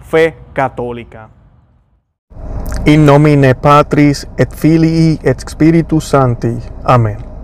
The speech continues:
Pater noster, qui es in celis, sanctificetur nomen tuum, adveniat regnum tuum, fiat voluntas tua,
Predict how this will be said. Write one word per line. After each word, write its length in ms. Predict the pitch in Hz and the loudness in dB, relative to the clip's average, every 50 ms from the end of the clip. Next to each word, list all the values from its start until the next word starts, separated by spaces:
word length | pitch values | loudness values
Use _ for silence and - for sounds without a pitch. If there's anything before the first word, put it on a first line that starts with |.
| - - - - - - - - - - - - - - - - - - - - - - | -16 -16 -16 -16 -16 -16 -16 -16 -16 -16 -16 -16 -16 -16 -14 -14 -14 -14 -14 -14 -12 -2
Pater 320 | - 147 147 139 - 143 131 | 2 2 2 4 4 2 2
noster, 580 | 127 123 120 120 - - - 120 117 113 123 - - - - - - - - - - - | 4 0 0 -2 -4 -6 -6 -6 -6 -6 -8 -14 -18 -20 -20 -20 -20 -20 -20 -18 -8 -2
qui 260 | - 135 131 131 139 | 0 0 2 4 2
es 200 | 147 143 - - | 2 2 0 -4
in 140 | 135 123 123 | -6 -6 -6
celis, 640 | - - - 120 117 113 113 117 117 - - - - - - - - - - | -8 -8 -8 -6 -6 -6 -8 -10 -12 -14 -16 -18 -18 -18 -18 -18 -18 -16 -14
sanctificetur 1080 | - - - 139 139 135 - - 135 - - 131 120 - - 143 143 147 - 156 147 139 | -6 0 2 2 2 2 2 0 0 2 2 0 0 4 4 4 4 4 4 2 2 2
nomen 440 | 139 131 131 135 135 139 135 131 | 0 0 0 2 2 2 2 0
tuum, 360 | 120 - 135 127 120 113 113 110 - - - - - - - - - - - | -2 -2 -2 -2 0 -2 -4 -6 -10 -12 -16 -18 -18 -18 -18 -18 -18 -6 0
adveniat 580 | 151 135 123 - 151 147 156 160 160 156 151 139 | 0 0 2 4 4 6 6 6 6 6 6 6
regnum 400 | 135 135 139 139 139 139 139 131 | 6 4 4 4 2 0 0 -2
tuum, 440 | - - 139 127 123 123 120 120 117 - - - - - - - - - | -4 -4 -4 -2 -2 -2 -4 -6 -8 -12 -18 -20 -20 -20 -20 -20 -20 -18
fiat 400 | - - 151 156 165 160 160 139 | -4 0 4 6 6 6 6 6
voluntas 600 | 135 139 139 139 139 139 131 - 127 123 123 - - | 4 4 4 4 4 0 2 2 2 0 0 -2 -6
tua, 360 | - 131 120 117 117 113 120 | -6 -6 -4 -4 -6 -6 -10